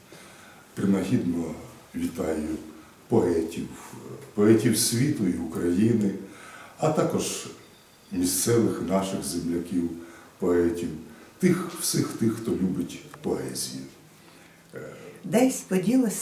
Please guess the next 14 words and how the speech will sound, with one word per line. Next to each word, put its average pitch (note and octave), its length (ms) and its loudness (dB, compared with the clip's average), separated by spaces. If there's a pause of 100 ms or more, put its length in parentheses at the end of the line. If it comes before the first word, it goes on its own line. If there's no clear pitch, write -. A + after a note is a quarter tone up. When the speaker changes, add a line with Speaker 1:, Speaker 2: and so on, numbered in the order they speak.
Speaker 2:
село, E3+ 460 2 (540)
наче G#3 320 4
і A#3+ 240 8
не B3+ 160 10
було. G3 500 2 (400)
Може, A#3 320 6
в G3 160 2
Бога A#3 320 4
чого F#3 340 4
завинило. F3 800 6 (800)
Розлетілись F3+ 640 6
птахи, G#3 640 2 (680)
розійшлися A3 760 4 (360)
шляхи A3+ 640 2